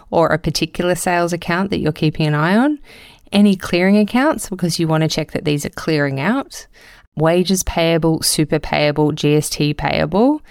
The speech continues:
and certain expense accounts you're interested in, like perhaps you're monitoring your Facebook ad spend or your Google ad spend, uh, for the month, but certainly not all of your expense accounts. As I said, that's what your profit and loss report is for, or your P and L report.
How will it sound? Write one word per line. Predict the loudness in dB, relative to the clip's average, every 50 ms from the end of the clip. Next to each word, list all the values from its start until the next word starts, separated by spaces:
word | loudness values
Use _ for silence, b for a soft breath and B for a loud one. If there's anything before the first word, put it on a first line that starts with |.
| B B B B B B B B
and | -2 0 0 0 0
certain | 2 2 2 2 4 2 2
expense | 0 -2 -6 -4 -2 -2 -2 -2
accounts | -2 -6 -4 -2 -2 -2 0 -2 -2 0
you're | 0 0
interested | 0 0 -2 -4 -4 -4 -2 -2 -2
in, | 0 0 0 0 -2
like | -2 -4 -4
perhaps | -4 -4 -4 -4 -6 -8 -6 -8 -4 -2
you're | 0 0 2 0 0 2
monitoring | 2 2 4 4 2 0 0 0 0 0 2 2
your | 2 2 2 0
Facebook | -2 -4 -4 -2 -2 -2 -4 -6 -8 -8 -10 -6 -2
ad | -2 -2 -2 -4
spend | -10 -6 _ -4 -2 0 0
or | 0 -2
your | -2 -2 -4
Google | -4 _ 0 -2 0 0 -2 -4 -2
ad | -2 -2 -4 -4 -4
spend, | -10 -6 -4 -4 -4 -2 -4 -6 -8 -8 -14 -20 B B B B B B B B -2
uh, | -2 -2
for | -2 -2 -4
the | -2
month, | -2 -2 -2 -4 -6 -10 -16 -6
but | -4 -4 -4 -2
certainly | -4 -2 0 0 0 2 4 4 4
not | 4 2 -2 -4 _
all | -2 0 2
of | 2 0 0
your | -2 -4
expense | -4 -4 -6 -2 -2 -2 -2 -2
accounts. | -6 -6 -4 -2 0 0 0 -2 -4 -10 -6 _
As | -2 -2 0 -2
I | -2
said, | -2 -2 -4 -4 -4
that's | -6 -10 -8 -6 -8
what | -6 -4 -2
your | -2 -4 -4 _ _ _ _
profit | -2 -2 -2 -2 -4 -2
and | -2
loss | -2 -2 -2 -4
report | -6 -6 -4 -2 -2 -2
is | -2 -4
for, | -4 -6 -6 -6 -6 -4
or | -4 -2
your | -2 -2 -4
P | _ -4 -4
and | -2 -2
L | -2 -4 -4
report. | -6 -6 -8 -6 -6 -6 -6